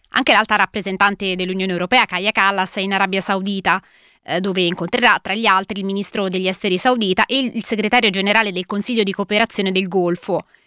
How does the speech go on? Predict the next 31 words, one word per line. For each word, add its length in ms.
Il 120
ministro 340
degli 160
esteri 260
ucraino 380
ha 60
detto 240
che 160
Kiev 360
accoglie 420
con 140
favore 340
l'accordo 460
tra 120
il 80
presidente 480
Trump 340
e 60
il 60
regime 300
iraniano 440
per 160
sbloccare 420
lo 100
stretto 340
di 100
Hormuz 400
e 60
cessare 340
il 80
fuoco, 500